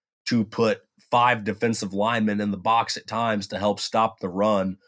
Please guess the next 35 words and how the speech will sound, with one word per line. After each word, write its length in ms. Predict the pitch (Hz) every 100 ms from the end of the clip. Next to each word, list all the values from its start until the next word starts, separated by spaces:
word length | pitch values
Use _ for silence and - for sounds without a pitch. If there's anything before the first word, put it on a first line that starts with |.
| _ _ -
was 260 | 107 107
because 500 | 101 107 - 107 104
they 160 | 101 98
knew 260 | 98 113 107
that 160 | 101
they 160 | 107 104
had 280 | 107 113 101
those 240 | 101 98
guys 400 | 107 110 110 98
that 100 | -
could 180 | - 98
play 340 | - 107 104
well 560 | 98 104 110 104 95 - _ _ _ _
in 360 | - 113 110 101
man-to-man 640 | 101 113 110 98 104 101 98
coverage 460 | - 107 101 95
and 80 | 95
be 80 | 104
able 180 | 104 101
to 60 |
defend 480 | 90 92 - 117 113
the 60 | 101
quick 320 | - 117 -
passes 640 | 110 117 113 - 92 - _ _ _ _ _
that 180 | 113 101
Lamar 400 | 107 104 110 117
Jackson 520 | 107 107 117 - 107
has 160 | 98 98
really 520 | 107 117 113 104 92 _ _ _ _ _ _ - -
become 540 | 98 110 101 117 110 101
good 220 | 113 127
at 100 | 110
throwing. 380 | - 110 143 113
You 80 | 107
know, 300 | 110 107